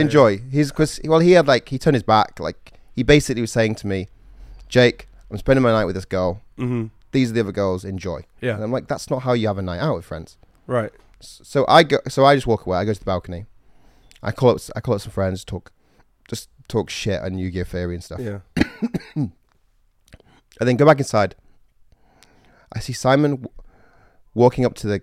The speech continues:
Speaker 1: to the, to the bar, and I'm like, "Yo, Simon, what's the plan?" And he says, he basically says, "I don't know what your plan is, but I'm with her this night,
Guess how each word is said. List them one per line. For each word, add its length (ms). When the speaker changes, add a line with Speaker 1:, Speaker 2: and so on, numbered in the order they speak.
Speaker 1:
to 120
the, 320
to 60
the 60
bar, 360
and 80
I'm 80
like, 240
"Yo, 160
Simon, 260
what's 120
the 60
plan?" 280
And 80
he 60
says, 300
he 100
basically 260
says, 300
"I 40
don't 100
know 60
what 80
your 120
plan 160
is, 240
but 120
I'm 120
with 100
her 160
this 180
night, 140